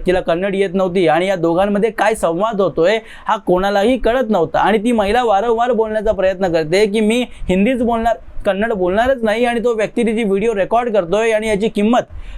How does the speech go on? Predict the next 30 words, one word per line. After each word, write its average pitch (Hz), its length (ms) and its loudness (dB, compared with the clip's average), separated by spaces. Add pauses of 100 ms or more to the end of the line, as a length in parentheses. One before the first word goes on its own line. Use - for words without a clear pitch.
(120)
तुला 208 180 4
चुकवावी 214 560 0
लागेल, 185 320 2
असं 165 320 0
सुद्धा 190 520 0
एखाद्या 202 360 0
वेळी 208 180 2
तो 240 60 0
धमकी 175 360 0
देताना 196 300 2
दिसतोय. 156 400 -2 (880)
आता 233 160 0
मित्रांनो, 254 380 0
या 262 160 2
व्हिडिओविषयी 208 840 0 (160)
तेजस्वी 233 440 2
सूर्या 220 480 0 (220)
हे 185 100 2
बीजेपीचे 220 880 -2
फार 214 340 -2
मोठे 196 320 0
नेते 180 260 -2
आहेत, 202 280 0
ज्यांना 190 240 0
हिंदुत्वाचा 190 600 0
युवा 190 360 0
चेहरा 202 380 0
मानलं 202 320 2
जातं. 151 460 0
कर्नाटकमध्ये 190 840 0